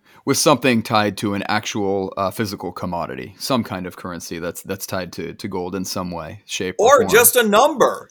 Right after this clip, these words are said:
Speaker 1: Yeah.
Speaker 2: Just say it's gonna increase by two percent a year, the money stock,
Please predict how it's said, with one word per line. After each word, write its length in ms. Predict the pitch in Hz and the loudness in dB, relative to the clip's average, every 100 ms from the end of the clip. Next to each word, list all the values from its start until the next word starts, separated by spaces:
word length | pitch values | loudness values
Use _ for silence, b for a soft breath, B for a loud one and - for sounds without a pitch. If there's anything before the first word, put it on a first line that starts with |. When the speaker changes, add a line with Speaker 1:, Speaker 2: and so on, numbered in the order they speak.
| _ | _
Speaker 1:
Yeah. 240 | - 113 98 | -2 0 4
Speaker 2:
Just 240 | 196 202 | 4 6
say 160 | 220 208 | 6 4
it's 120 | 180 | 4
gonna 200 | 202 190 | 2 2
increase 680 | 190 196 180 185 190 202 - | 2 2 0 2 2 4 2
by 220 | 180 165 | 2 0
two 220 | 170 196 | 0 -2
percent 520 | 170 165 160 175 165 | 0 0 2 2 4
a 80 | 151 | 2
year, 760 | 143 156 233 175 120 127 165 165 | 2 -2 2 4 4 2 -2 -6
the 180 | 127 127 | -2 0
money 300 | 127 160 160 | 2 2 4
stock, 640 | - - 113 107 123 - | 4 2 2 0 -2 -4